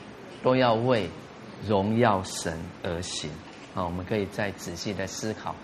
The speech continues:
这一节经文神的话语，神话语的启示教导。好，所以第一节这边提到说，既然蒙召行事为人，就当与蒙召的恩相称。所以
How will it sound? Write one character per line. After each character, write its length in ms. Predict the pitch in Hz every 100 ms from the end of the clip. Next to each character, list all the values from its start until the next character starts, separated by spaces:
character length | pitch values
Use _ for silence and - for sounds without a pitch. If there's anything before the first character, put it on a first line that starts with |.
| - -
这 140 | 113
一 80 | 110
节 240 | 110 92 87
经 280 | - 110 104
文 100 | 90
神 260 | 92 92 95
的 80 | 92
话 380 | - 117 90
语， 40 | 80 - - -
神 300 | - - 92 101
话 220 | 127 107 87
语 40 |
的 120 | 90
启 300 | 85 - 85
示 240 | 80 - 92 -
教 260 | 92 87 87
导。 100 | - - - - -
好， 320 | - 90 80 - - -
所 200 | - 160
以 200 | 196 131 - - - -
第 180 | 190
一 40 | 196
节 280 | 127 123 123 -
这 100 | 147
边 160 | 143
提 140 | 135 117
到 140 | 127
说， 300 | 120 117 117 117 - - - - -
既 160 | 214
然 180 | 156 147
蒙 300 | 143 139 160
召 240 | 160 160
行 280 | 156 - 131
事 200 | 147 170
为 180 | 139 117
人， 200 | 113 120
就 220 | 120 143
当 320 | 131 135 135 139 -
与 240 | 95 87
蒙 340 | 95 98 110
召 280 | 117 127 120
的 160 | 113 95 -
恩 240 | 110 107
相 340 | - - 110 104 101
称。 200 | - 101 85 - - -
所 180 | - 175
以 200 | 139